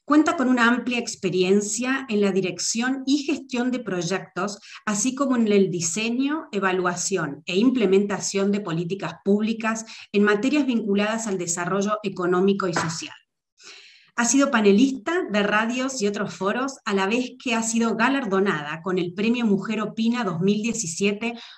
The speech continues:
por promover el rol de las mujeres en los espacios públicos y en la política en particular. Desde dos mil diecisiete, Patricia se desempeña como gerente general de Filantropía Cortés Solari. Muy bienvenida, Patricia,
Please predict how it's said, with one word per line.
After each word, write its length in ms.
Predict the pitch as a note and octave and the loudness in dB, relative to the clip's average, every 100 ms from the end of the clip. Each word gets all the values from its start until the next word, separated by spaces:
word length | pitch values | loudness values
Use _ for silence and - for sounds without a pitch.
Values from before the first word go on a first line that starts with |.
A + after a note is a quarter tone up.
| _ | _
por 220 | G3+ F#3 | 0 0
promover 480 | F#3+ F#3+ F#3 F3+ A3+ | 2 2 2 2 0
el 120 | A#3+ | 0
rol 240 | F#3+ G#3 A3+ | 0 0 0
de 80 | A3+ | -2
las 120 | F#3 | -4
mujeres 600 | E3+ E3+ A3+ B3 C#4 - | -6 -6 -4 -2 -4 -4
en 80 | F#3+ | -4
los 180 | F3 F3 | -4 -6
espacios 480 | E3+ G3+ G3+ G#3 G3+ | -4 -4 -2 -4 -4
públicos 580 | - B3+ C#4 C4+ C#4+ C#4+ - | -4 -2 0 -2 -4 -6 -4
y 100 | G3+ | -2
en 80 | A3+ | 0
la 140 | A3+ | 0
política 380 | G3 G3 G3+ G3 | 0 -2 -2 -2
en 100 | F3+ | -2
particular. 520 | E3 E3 E3 D3+ D3 - _ _ - - - | -2 -4 -8 -8 -10 -16 _ _ -20 -20 -10
Desde 240 | G3+ G#3 G#3 | 0 2 4
dos 160 | G#3 | 2
mil 240 | A3+ C#4 C#4+ | 4 4 4
diecisiete, 560 | D4+ G3+ - B3 C4 | 0 -2 -4 -2 -2
Patricia 480 | - A#3 - A3 A3 | -2 -4 -2 -2 -2
se 160 | - F3+ | -2 -2
desempeña 640 | E3 E3 D#3 G3 G#3 A3+ | -2 -2 -4 0 0 0
como 200 | A3 E3+ | -4 -4
gerente 340 | E3+ E3 F#3 G3 | -2 -2 -2 -4
general 560 | G3+ F3 E3+ E3+ - - - | -2 -2 0 -2 -4 -10 -12
de 120 | D#3+ F#3+ | -4 -2
Filantropía 680 | G3 F3+ E3+ F3 E3 G3 G3 | 0 0 0 -2 0 0 0
Cortés 360 | E3+ E3+ F3 | -4 -4 -6
Solari. 400 | F#3 E3+ D3+ - _ _ - - - | -4 -4 -4 -8 _ _ -20 -20 2
Muy 240 | A3 C#4 | 6 8
bienvenida, 480 | C#4+ C4 G3+ G#3 A3 | 6 4 2 2 0
Patricia, 640 | F3 D#3+ G3+ A3+ C4 C#4 | -2 -2 -2 -2 0 0